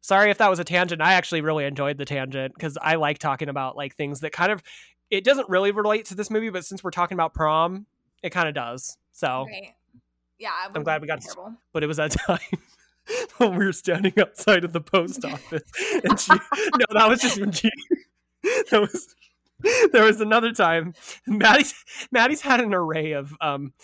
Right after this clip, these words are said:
Speaker 1: people fucking up her hair and nails because I don't know what it is, but Maddie, you went to go get your hair ombre.
Speaker 2: For the first time, virgin hair.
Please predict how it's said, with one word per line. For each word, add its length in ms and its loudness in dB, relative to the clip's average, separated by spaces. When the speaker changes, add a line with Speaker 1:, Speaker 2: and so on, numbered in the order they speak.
Speaker 1:
people 300 -4
fucking 400 -4
up 160 -2
her 160 -4
hair 260 -6
and 120 -8
nails 460 -8
because 460 -2
I 100 2
don't 160 4
know 140 2
what 280 -2
it 120 -2
is, 380 0
but 100 2
Maddie, 280 2
you 160 -2
went 140 0
to 60 -10
go 120 2
get 140 -4
your 160 -2
hair 280 -4
ombre. 580 -4
Speaker 2:
For 140 -2
the 100 -4
first 340 -4
time, 380 -4
virgin 360 -4
hair. 460 -6